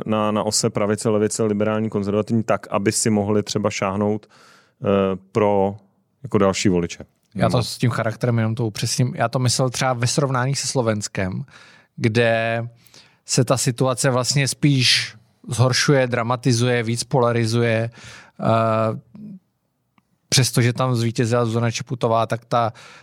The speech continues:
Speaker 2: eh, politická scéna je jako výrazně roztříštěná, menšinová vláda a tak dále. Ten, ten obraz se změnil.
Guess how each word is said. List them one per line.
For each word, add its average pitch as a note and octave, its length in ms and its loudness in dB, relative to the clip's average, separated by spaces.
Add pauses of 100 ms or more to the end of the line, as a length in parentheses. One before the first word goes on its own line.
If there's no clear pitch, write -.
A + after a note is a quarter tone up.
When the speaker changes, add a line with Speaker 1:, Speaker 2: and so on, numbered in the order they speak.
(200)
Speaker 2:
eh, - 220 0
politická A#2+ 600 0
scéna A#2+ 440 0
je A#2+ 240 0
jako B2 240 -2
výrazně A#2+ 720 2
roztříštěná, A2+ 1000 0
menšinová A2+ 640 0
vláda G#2 340 -2
a G#2+ 60 -4
tak A#2 180 -4
dále. G#2+ 360 0 (1120)
Ten, C3 140 2
ten C#3+ 220 -2
obraz C#3 260 -2
se C#3+ 100 2
změnil. B2+ 400 0